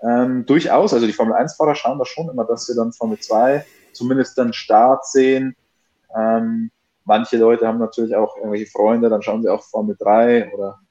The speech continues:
G P drei, wie es damals noch hieß. Ähm, natürlich immer im Rahmen des Möglichen, weil es viele Briefings gibt,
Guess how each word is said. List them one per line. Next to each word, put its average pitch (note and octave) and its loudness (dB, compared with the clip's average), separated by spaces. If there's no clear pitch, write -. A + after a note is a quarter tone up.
G A2 -18
P G#2 -8
drei, G#2 -2
wie G#2+ -4
es G#2+ -8
damals G#2 -2
noch G#2+ -10
hieß. - -8
Ähm, G#2 -8
natürlich C#3 2
immer C3+ 2
im A#2+ 2
Rahmen A2+ 4
des G#2 -4
Möglichen, A#2+ 2
weil G#2+ 6
es - -2
viele B2 -2
Briefings C3+ -4
gibt, C3+ -4